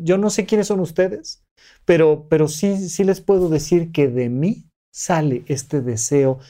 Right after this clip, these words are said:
de compartirles bienestar, salud, autocuidado". O sea, lo que estoy regal-, el regalarte un cepillo de dientes.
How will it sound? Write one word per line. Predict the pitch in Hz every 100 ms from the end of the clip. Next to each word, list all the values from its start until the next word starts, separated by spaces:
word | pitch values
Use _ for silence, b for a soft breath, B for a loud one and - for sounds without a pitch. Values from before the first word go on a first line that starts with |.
| B -
de | 127 120
compartirles | 127 113 117 110 139 131 131 143 - b b -
bienestar, | 139 135 120 113 - 147 131 131 127
salud, | 117 - 113 113 113 127 127 135 135 B B -
autocuidado". | 147 113 147 131 - 127 117 120 127 127 131 127 139
O | 127 B
sea, | - - - _ _
lo | 139
que | 135
estoy | - 208 190
regal-, | 180 165 170 190 147
el | 170
regalarte | 147 151 160 196 262
un | 262
cepillo | - 170 240 269
de | 220
dientes. | 233 320 339 262 -